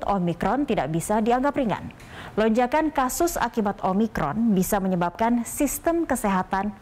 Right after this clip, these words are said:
kewalahan. Sejak ditemukan pada dua puluh empat November dua ribu dua puluh satu di Afrika Selatan,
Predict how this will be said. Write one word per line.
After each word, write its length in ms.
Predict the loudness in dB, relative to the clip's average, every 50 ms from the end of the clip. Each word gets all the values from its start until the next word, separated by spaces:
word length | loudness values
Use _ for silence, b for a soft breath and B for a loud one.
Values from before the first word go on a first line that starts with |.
| -18 -4
kewalahan. 560 | 0 2 4 4 4 2 0 -2 -4 -6 -6 -8 -14 B B B B B B B B
Sejak 240 | 0 2 2 4 4
ditemukan 640 | 2 2 2 2 2 2 2 2 0 0 0 0 0
pada 160 | 2 2 4
dua 160 | 4 2 2
puluh 240 | 2 2 2 2 2
empat 160 | 0 0 0
November 560 | 0 0 2 2 4 4 4 4 4 4 2 2 2
dua 160 | 2 2 2
ribu 240 | 2 0 0 0 0
dua 160 | 2 2 0
puluh 80 | 0 0
satu 400 | -2 -2 0 0 0 2 2 2
di 160 | 2 2 0
Afrika 400 | 0 -2 -2 -4 -2 -2 -4 -2
Selatan, 480 | 0 -2 -2 0 0 0 0 0 -2